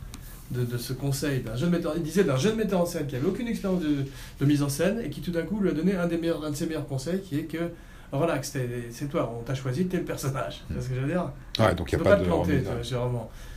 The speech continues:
Speaker 1: quoi que, quel, quel, quel que soit tes, ton instinct ou ton, ton feeling, et cetera, c'est celui du personnage. Et il avait raison. Parce que, parce que ce que pensait le, Jeff Bridges, c'est qu'il avait rien à voir avec Lightfoot.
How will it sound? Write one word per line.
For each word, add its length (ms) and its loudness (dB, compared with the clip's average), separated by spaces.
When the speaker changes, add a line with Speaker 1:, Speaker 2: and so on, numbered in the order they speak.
Speaker 1:
quoi 160 4
que, 80 -2
quel, 180 -2
quel, 160 -4
quel 120 0
que 120 2
soit 160 0
tes, 120 -2
ton 240 -2
instinct 480 2
ou 240 2
ton, 140 -2
ton 180 -4
feeling, 420 2
et 60 -2
cetera, 380 0
c'est 300 -2
celui 260 4
du 80 2
personnage. 420 -2
Et 40 4
il 80 4
avait 160 4
raison. 360 2
Parce 140 -6
que, 60 -2
parce 400 0
que 80 0
ce 140 -8
que 60 4
pensait 300 2
le, 480 0
Jeff 160 2
Bridges, 200 2
c'est 120 -4
qu'il 120 -2
avait 120 0
rien 180 -2
à 40 0
voir 240 0
avec 160 -10
Lightfoot. 320 -8